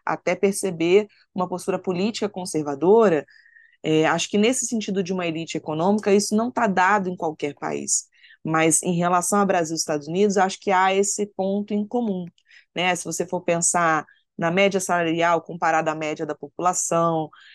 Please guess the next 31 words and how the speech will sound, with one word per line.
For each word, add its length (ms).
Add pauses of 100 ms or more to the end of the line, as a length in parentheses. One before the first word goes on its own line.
(140)
é, 440
nas 220
prerrogativas 800
institucionais 580
que 140
foram 380
muito 320
justificadas 840
na 100
Constituinte 800 (340)
por 120
um 120
desenho, 380
né, 100
pra, 360 (480)
é, 140
garantir 440
a 20
independência 880
do 100
judiciário, 640 (100)
mas 160
depois 280
o 40
judiciário 320
vai 120
se 80
aproximando 480
tanto 280
da 80
população 880